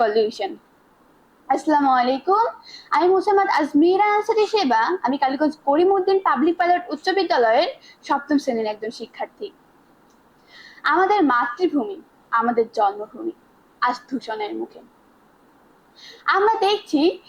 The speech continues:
চারিদিকে অত্যন্ত পরিমাণে দূষণ ছড়িয়ে, ছড়িয়ে পড়ছে। আরো দেখছি যে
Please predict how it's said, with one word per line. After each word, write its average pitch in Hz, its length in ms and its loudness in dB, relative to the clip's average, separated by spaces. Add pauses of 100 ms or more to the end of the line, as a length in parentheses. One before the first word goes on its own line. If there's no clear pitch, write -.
(200)
চারিদিকে 359 680 2 (200)
অত্যন্ত 381 720 0
পরিমাণে 403 400 2
দূষণ 320 440 2
ছড়িয়ে, 247 380 2 (120)
ছড়িয়ে 254 280 0
পড়ছে। - 460 -8 (960)
আরো 320 240 2
দেখছি 370 440 0
যে 277 340 0